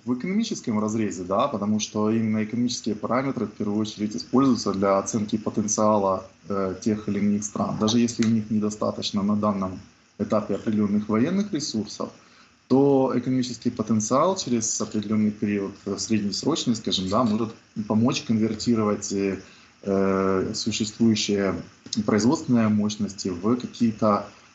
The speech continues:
э, инструменты проектирования, военные инструменты проектирования силы.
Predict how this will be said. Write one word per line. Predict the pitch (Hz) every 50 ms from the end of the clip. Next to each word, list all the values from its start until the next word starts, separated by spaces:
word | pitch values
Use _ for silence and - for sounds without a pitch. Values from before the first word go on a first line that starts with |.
| _ _ _
э, | - 107 107 - -
инструменты | 120 120 117 113 - 120 117 117 120 127 131 123 123
проектирования, | 120 - 110 104 104 - - 123 113 113 110 107 110 110 107 104 104 104 - -
военные | 123 123 123 117 107 107 101
инструменты | 95 - - 107 110 123 135 120 113
проектирования | - - 107 101 - - 127 120 110 107 104 107 104
силы. | - - - 113 98 - - -